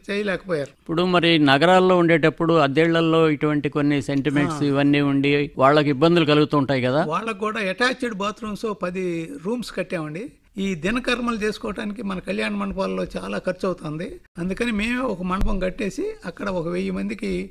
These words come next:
Speaker 1: సరిపోని భోజన సౌకర్యాలకు కావాల్సిన వంట సామాగ్రి అంతా ఇచ్చి అతి తక్కువ రెండు వేలు, మూడు వేల రూపాయల లోపల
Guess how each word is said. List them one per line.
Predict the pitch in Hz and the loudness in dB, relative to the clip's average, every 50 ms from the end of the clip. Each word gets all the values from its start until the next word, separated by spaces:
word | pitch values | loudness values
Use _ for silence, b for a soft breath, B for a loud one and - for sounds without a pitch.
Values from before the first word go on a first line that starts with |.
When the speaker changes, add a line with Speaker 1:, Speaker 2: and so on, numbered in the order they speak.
| - | -6
Speaker 1:
సరిపోని | - 180 180 180 196 196 196 190 | -6 -6 -6 -4 -6 -4 -4 -4
భోజన | 165 156 185 208 196 208 202 190 | -4 -4 -6 -4 -4 -6 -6 -4
సౌకర్యాలకు | - 190 190 175 185 170 180 180 180 175 165 - - 185 | -4 -6 -6 -4 -6 -4 -4 -4 -4 -4 -6 -10 -12 -10
కావాల్సిన | 180 185 185 165 - 180 165 156 165 165 | -8 -6 -6 -6 -8 -8 -10 -10 -8 -8
వంట | 165 185 196 - | -10 -10 -10 -10
సామాగ్రి | - 190 180 175 180 175 170 170 165 170 | -8 -6 -6 -4 -6 -6 -8 -8 -8 -8
అంతా | 170 180 - 208 | -6 -4 -4 -2
ఇచ్చి | 190 180 165 - - 247 302 427 - b b b - 196 | -2 -4 -4 -8 -6 -6 -6 -6 -6 b b b -4 -4
అతి | 196 - - | -2 -2 -2
తక్కువ | - - 226 220 - 247 202 170 - - - - - | 0 0 -2 -2 0 0 0 0 -2 -4 -14 -6 -4
రెండు | 190 202 196 | -2 -2 0
వేలు, | 202 202 202 202 196 | -2 -2 -2 -2 -4
మూడు | 190 190 190 180 180 | -4 -4 -4 -4 -4
వేల | 185 185 175 | -4 -4 -6
రూపాయల | 170 180 - - 170 170 165 | -6 -8 -4 -4 -4 -4 -2
లోపల | 160 156 160 165 190 214 226 220 202 180 135 147 170 | -6 -6 -4 -2 -2 -2 0 0 0 0 -2 -4 -8